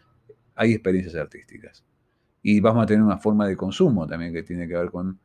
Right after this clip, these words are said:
el contacto con esas experiencias artísticas que, evidentemente, obedecen a algo distinto a lo que uno hace cuando se comunica con otro o cuando de pronto está haciendo para pasar el tiempo.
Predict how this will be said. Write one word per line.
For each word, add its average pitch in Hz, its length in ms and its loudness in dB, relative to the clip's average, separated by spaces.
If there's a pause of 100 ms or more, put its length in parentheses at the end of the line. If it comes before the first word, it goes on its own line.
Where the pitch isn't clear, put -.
(120)
el 85 120 -10
contacto 87 320 -6
con 87 100 -4
esas 87 140 -14
experiencias 92 360 -2
artísticas 117 640 0
que, 120 320 0 (400)
evidentemente, 98 1000 2
obedecen 92 600 0
a 95 60 0
algo 98 180 0
distinto 95 380 -2
a 82 260 -4
lo 82 100 -12
que 90 60 -6
uno 92 180 0
hace 92 200 -4
cuando 82 180 -10
se - 120 -12
comunica 85 420 -10
con 92 180 0
otro 101 380 2
o 87 60 -4
cuando 78 340 -6
de 82 100 -6
pronto 87 300 -6
está 82 220 -4
haciendo 87 420 -4
para 82 220 -8
pasar 82 340 -8
el 80 100 -10
tiempo. 80 500 -2